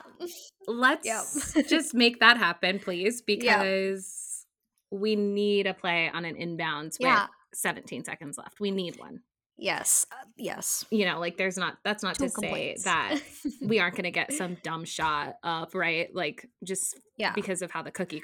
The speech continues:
Speaker 1: We need a
Speaker 2: crumbles,
Speaker 1: plan,
Speaker 2: but
Speaker 1: though. Yeah.
Speaker 2: let's get a plan locked.
Speaker 1: Yep. <laughs>
Speaker 2: Um, anything else on Finch that we wanna talk about?
Speaker 1: I'm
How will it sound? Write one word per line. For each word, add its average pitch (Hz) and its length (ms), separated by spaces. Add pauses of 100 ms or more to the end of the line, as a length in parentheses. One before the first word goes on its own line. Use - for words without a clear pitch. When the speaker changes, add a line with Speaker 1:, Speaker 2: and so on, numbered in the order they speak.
Speaker 1:
We - 120
need 311 100
a - 80
Speaker 2:
crumbles, - 60
Speaker 1:
plan, 196 340
Speaker 2:
but - 300
Speaker 1:
though. 185 100
Yeah. - 240
Speaker 2:
let's - 220
get 285 120
a 277 60
plan 160 300
locked. 139 200
Speaker 1:
Yep. 151 160 (140)
<laughs> - 140
Speaker 2:
Um, 185 300 (760)
anything 453 400
else - 280
on 302 200
Finch 220 260
that 277 100
we 262 80
wanna 214 220
talk - 320
about? 320 380 (300)
Speaker 1:
I'm 311 440